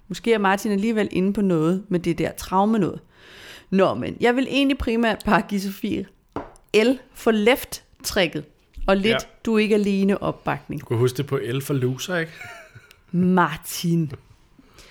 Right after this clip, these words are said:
Speaker 1: Og vi er ikke færdige endnu.
Speaker 2: Nå, der er flere.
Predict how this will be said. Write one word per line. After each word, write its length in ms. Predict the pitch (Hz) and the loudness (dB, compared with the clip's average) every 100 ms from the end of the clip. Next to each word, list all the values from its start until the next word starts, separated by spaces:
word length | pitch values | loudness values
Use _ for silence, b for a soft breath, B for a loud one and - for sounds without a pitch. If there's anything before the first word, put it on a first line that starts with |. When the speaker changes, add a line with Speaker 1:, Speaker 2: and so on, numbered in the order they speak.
| B B B B - | B B B B -2
Speaker 1:
Og 200 | 202 190 | 0 2
vi 100 | 214 | 0
er 40 | |
ikke 140 | 226 - | 0 0
færdige 320 | 214 202 226 | 2 2 2
endnu. 220 | 202 190 - - | 0 -2 -6 -4
Speaker 2:
Nå, 80 | 151 156 156 | 2 2 2
der 60 | 151 | -2
er 40 | 143 | 0
flere. 280 | 151 170 | 2 2